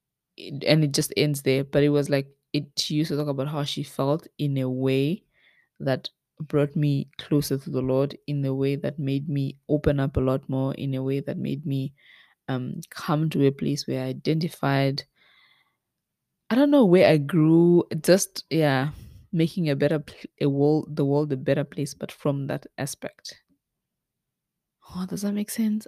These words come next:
I actually must think about this so that when I'm big and making it in life, I have a, I have a,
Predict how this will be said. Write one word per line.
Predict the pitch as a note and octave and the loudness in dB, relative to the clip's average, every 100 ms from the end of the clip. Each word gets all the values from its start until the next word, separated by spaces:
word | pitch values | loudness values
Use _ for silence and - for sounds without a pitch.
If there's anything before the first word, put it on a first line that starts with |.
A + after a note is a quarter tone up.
| - | -6
I | G#3 | 0
actually | G#3 - A#3 A3 | 0 -2 -4 -2
must | G3 - | -2 -4
think | - F#3+ | -8 -6
about | F3 D3 E3+ | -4 -4 -4
this | - E3 | -6 -6
so | - F#3+ | -6 -4
that | F3+ - | -6 -2
when | D#3+ - | -4 -2
I'm | D#3 D3 | -4 -4
big | C#3+ D#3 D3 - - | -2 -2 -2 -10 -6
and | D3 D3 | -2 0
making | D3+ D#3+ D3+ | -2 -2 -4
it | D3+ | -4
in | C#3 C3+ | -4 -4
life, | G#2+ - - | -4 -6 -8
I | D3 | -2
have | D#3 C#3 | -2 0
a, | C#3+ C#3 _ - - - - | 0 -2 _ -20 -20 -20 -6
I | D#3+ | -2
have | D#3 | -2
a, | C#3 | -2